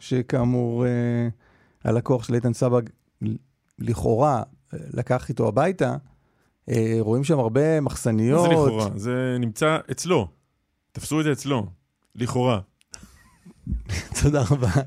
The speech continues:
Speaker 2: אתה בחור, אתה בחור זהיר. עורך דין סבג, אתה
Speaker 1: אה,
Speaker 2: איתנו?
Speaker 1: אה, סבג, אז ת-, ת-, תסביר רגע, כל ה-, כל האמצעים האלה, כל ה-,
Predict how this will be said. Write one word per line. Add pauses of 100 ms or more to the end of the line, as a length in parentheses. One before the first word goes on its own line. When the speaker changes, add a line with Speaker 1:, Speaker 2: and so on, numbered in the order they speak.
Speaker 2:
אתה
בחור, (420)
אתה
בחור
זהיר.
עורך
דין
סבג,
אתה
Speaker 1:
אה, (120)
Speaker 2:
איתנו?
Speaker 1:
אה,
סבג,
אז
ת-,
ת-,
תסביר
רגע,
כל
ה-,
כל
האמצעים
האלה,
כל
ה-,